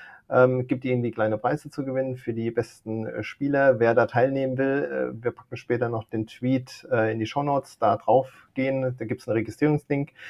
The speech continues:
Wenn ihr noch nie teilgenommen habt, ähm, eine Message an DeFi Chain N F Ts oder Holy Amanita auf Twitter oder Telegram schreiben. Dann, äh, In the Market,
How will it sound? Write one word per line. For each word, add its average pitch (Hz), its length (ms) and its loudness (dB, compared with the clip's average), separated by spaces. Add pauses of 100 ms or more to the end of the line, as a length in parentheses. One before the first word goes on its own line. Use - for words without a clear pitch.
(180)
Wenn 123 160 6
ihr 127 100 12
noch 127 120 8
nie 143 160 6
teilgenommen 131 640 6
habt, - 360 -2
ähm, 113 520 2
eine 107 680 0
Message - 460 -4
an 110 200 -2
DeFi 110 260 -2
Chain 110 240 -8
N 113 100 -8
F - 140 -4
Ts - 280 -10
oder 104 540 2 (140)
Holy 113 240 0
Amanita 104 800 -4
auf 87 280 4 (140)
Twitter - 240 -6
oder 92 180 -2
Telegram 98 440 -10
schreiben. - 520 -4 (920)
Dann, 151 580 6
äh, 120 260 6
In 180 140 4
the 185 60 6
Market, 180 580 -2